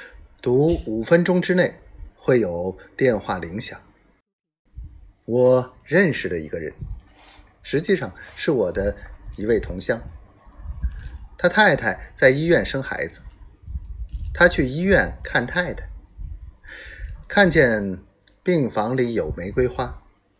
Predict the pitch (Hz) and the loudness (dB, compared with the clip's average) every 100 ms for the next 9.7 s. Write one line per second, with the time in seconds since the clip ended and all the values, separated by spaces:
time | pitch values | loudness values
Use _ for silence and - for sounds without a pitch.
0 | _ - - - - - 107 101 92 - | _ -20 -16 -14 -14 -4 -2 -2 -6 -6
1 | 87 98 - - - 135 110 98 87 87 | -6 -8 -10 -12 -2 -2 0 -4 -4 -6
2 | 101 76 - - - - - - - - | -6 -8 -10 -18 -20 -20 -16 -12 -8 -8
3 | - - - - - - 190 165 190 185 | -8 -12 -14 -18 -8 4 4 6 4 0
4 | - 65 - - 110 - _ _ _ _ | -2 -4 -8 -8 -10 -12 _ _ _ _
5 | - - - 151 196 135 123 208 110 82 | -18 -14 2 4 6 4 4 2 0 -2
6 | 82 85 - - _ - 190 95 82 - | -2 -4 -10 -20 _ 0 0 0 -4 -8
7 | - - 104 117 117 143 - _ _ _ | -12 -6 -2 -2 -2 -4 -8 _ _ _
8 | _ _ _ _ _ _ _ _ _ _ | _ _ _ _ _ _ _ _ _ _
9 | _ - 98 104 117 92 | _ -8 -8 0 0 0